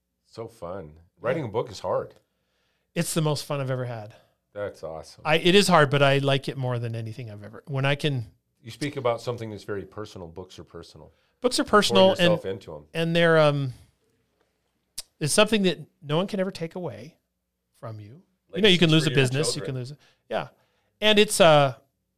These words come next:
Speaker 2: I especially like contributing something new to the world. I think this is something new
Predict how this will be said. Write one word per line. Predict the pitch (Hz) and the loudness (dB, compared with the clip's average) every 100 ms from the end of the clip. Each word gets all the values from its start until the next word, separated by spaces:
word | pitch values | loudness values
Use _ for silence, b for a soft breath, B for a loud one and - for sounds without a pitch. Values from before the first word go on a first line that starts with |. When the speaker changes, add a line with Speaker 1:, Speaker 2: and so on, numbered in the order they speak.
| - | 0
Speaker 2:
I | 160 | 2
especially | 170 - 233 - 196 160 147 | 2 2 0 0 -2 -4 -4
like | 151 139 139 - - | -2 0 -2 -6 -16
contributing | - 123 139 127 123 | -10 -8 -6 -6 -6
something | 117 123 127 | -8 -10 -10
new | 117 120 | -8 -6
to | 131 | -6
the | |
world. | 135 147 - | -4 -6 -6
I | 120 | -6
think | 156 143 | -4 -4
this | 135 - | -6 -6
is | 117 | -10
something | 117 113 107 | -12 -12 -16
new | 104 107 | -16 -20